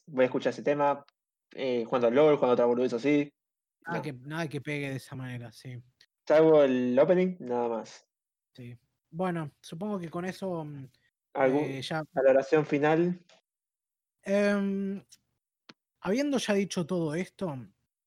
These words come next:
Speaker 2: mi
Speaker 1: Mm.
Speaker 2: valoración final es que lo disfruté mucho. No es algo, no es algo que me parece, mm,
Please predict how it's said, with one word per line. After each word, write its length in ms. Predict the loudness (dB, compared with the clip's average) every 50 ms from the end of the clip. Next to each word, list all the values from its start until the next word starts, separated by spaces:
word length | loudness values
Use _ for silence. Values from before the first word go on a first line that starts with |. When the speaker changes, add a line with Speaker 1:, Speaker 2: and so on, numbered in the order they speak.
| _ _ _ _ _ _
Speaker 2:
mi 140 | -6 -4
Speaker 1:
Mm. 100 | -4 -2
Speaker 2:
valoración 500 | -2 -2 -2 -2 -4 -6 -6 -8 -8 -8
final 300 | -8 -6 -6 -4 -2 -2 -2
es 140 | -4 -4 _
que 420 | -10 -8 -8 -6 -8 -8 -10 -12 _ _ _ _ _ _ _
lo 120 | -8 -4 -4
disfruté 440 | -4 -6 -6 -6 -6 -4 -2 -2
mucho. 580 | -2 0 -2 -2 -4 -2 -4 -4 -4 -4 -6 _ _ _ _ _ _ _ _ _ _ _ _ _ _ _ _
No 160 | -8 -4 -4 -4
es 160 | -4 -2 0
algo, 760 | 0 2 2 0 0 0 -2 -2 -2 -4 -4 -6 -6 -8 -8 -10
no 180 | -8 -8 -8 -8
es 120 | -6 -6
algo 200 | -4 -4 -2 -4
que 60 | -4
me 100 | -4 -6
parece, 600 | -6 -6 -6 -6 -8 -10 -8 -8 -6 -6 -6 -8
mm, 260 | -10 -10 -12 -14 -16